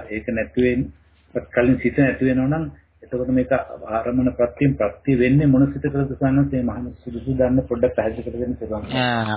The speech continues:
Speaker 2: අ, මෙහෙමයි. අ, මහත්තයා හිමීට අහන්න. එතකොට අනිත් අයටත් තේරෙවි. අ, මටත් තේරෙවි. මම සමහරට හරි, අ, මම මේ, මේ, අ,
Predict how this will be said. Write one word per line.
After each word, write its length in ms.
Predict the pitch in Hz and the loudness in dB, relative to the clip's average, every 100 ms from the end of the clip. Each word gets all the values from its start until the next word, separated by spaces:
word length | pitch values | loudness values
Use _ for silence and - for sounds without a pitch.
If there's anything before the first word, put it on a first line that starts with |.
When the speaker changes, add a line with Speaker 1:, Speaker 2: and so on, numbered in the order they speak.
| - - _ | -8 -20 _
Speaker 2:
අ, 120 | 123 113 | -4 -2
මෙහෙමයි. 400 | 110 127 147 117 - - - - | -2 -4 -4 -4 -6 -16 -20 -18
අ, 120 | 113 107 101 98 | -12 -10 -12 -10
මහත්තයා 500 | 117 143 143 180 165 | -6 -6 -6 -6 -6
හිමීට 380 | 143 165 156 | -6 -8 -6
අහන්න. 280 | 117 104 101 | -8 -8 -10
එතකොට 280 | 107 143 147 | -10 -10 -8
අනිත් 300 | 123 131 - | -6 -6 -8
අයටත් 280 | 127 120 - | -8 -8 -10
තේරෙවි. 580 | 127 113 92 85 92 214 320 _ - - - _ | -6 -6 -4 -8 -6 -8 -10 _ -20 -20 -20 _
අ, 140 | - 110 107 107 | -8 -4 -4 -4
මටත් 320 | 110 127 127 | -4 -6 -6
තේරෙවි. 340 | 127 117 127 | -4 -4 -4
මම 240 | 156 143 170 | -4 -4 -6
සමහරට 500 | 156 135 135 151 180 | -4 -6 -6 -8 -8
හරි, 280 | 151 127 139 | -6 -6 -6
අ, 160 | - 123 | -6 -6
මම 420 | 113 113 120 151 | -4 -4 -4 -2
මේ, 260 | 175 151 131 117 | -4 -4 -6 -6
මේ, 380 | 113 107 107 104 - - - | -6 -4 -6 -10 -18 -20 -16
අ, 140 | - | -4